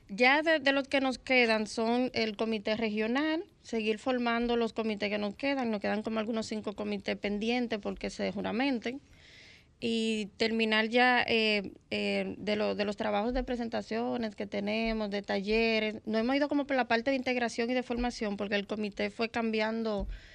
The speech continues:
de integrantes. Algunos salieron por edad, otros salieron porque cambiaron de institución. Entonces, lo que nos quedamos fue como trabajando la integración en los que no están dentro del comité como junta directiva y lo de la junta directiva,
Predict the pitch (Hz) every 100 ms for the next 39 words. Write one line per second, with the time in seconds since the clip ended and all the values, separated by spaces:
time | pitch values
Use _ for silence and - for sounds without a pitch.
0 | - - - 190 202 202 202 208 233 320
1 | 254 202 185 - - 196 202 214 233 214
2 | 208 202 202 214 269 269 233 202 214 226
3 | 214 220 214 208 208 208 202 208 214 208
4 | 208 202 208 254 240 247 - - - -
5 | 202 233 247 269 262 254 247 247 247 233
6 | 285 294 285 285 269 247 233 226 247 254
7 | 247 240 233 220 214 - 302 285 320 -
8 | - - - - - - - - 202 208
9 | 208 214 202 214 233 294 262 240 302 294
10 | 277 262 262 254 247 240 233 247 226 220
11 | 226 254 262 262 311 330 302 240 214 202
12 | 190 202 202 226 208 196 180 170